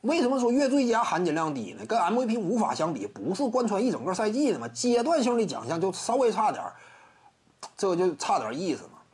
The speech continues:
这个不像说第一阵容，如果说蒂格呀真是有幸跻身过最佳阵容的话，我感觉多少他都能够压住毕比呀。但是考虑到他没有，对不对？我记得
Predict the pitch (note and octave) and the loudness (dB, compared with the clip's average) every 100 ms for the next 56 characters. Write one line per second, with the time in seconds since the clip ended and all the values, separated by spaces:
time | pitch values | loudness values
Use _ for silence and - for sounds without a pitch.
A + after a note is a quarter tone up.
0 | _ - C#4+ G#3+ A3 B3+ A3 C4+ A#3 A#3+ | _ 0 0 2 2 2 0 0 0 0
1 | C#3+ D3 D3 B3 C#4 F3 F#3+ B3 C3 C#3+ | 0 0 2 4 4 2 2 0 0 0
2 | D#3+ C3+ A3+ B3+ A3 C3 C3+ B3+ C#3 - | 0 0 2 2 2 0 0 0 0 0
3 | B3 A3+ G#3 G#3 A#3+ F#3 A#3 C#3 D#3+ F#3 | 0 2 0 0 0 2 2 0 0 0
4 | G2+ - - - - - - - E3+ F#3+ | 0 -4 -18 -20 -20 -20 -20 -4 0 2
5 | E3+ E3+ G3 E3 C#3+ D#3 D#3 D#3+ D3+ C#3+ | 2 2 2 2 2 0 0 0 2 2
6 | D#3 F#3 D#3+ C3+ C#3 G#2+ F#2+ - - _ | 2 2 2 0 -2 -4 -8 -16 -20 _
7 | _ _ _ _ F3 G3 - C#3 F#3+ F#3+ | _ _ _ _ -2 0 0 2 2 2
8 | F#3+ A#3 B3 - - - - G#3+ F3+ F3+ | 2 2 2 0 -6 -4 2 2 2 0
9 | - - A2 C3+ A#3+ G#3+ | -2 -12 -10 -2 2 2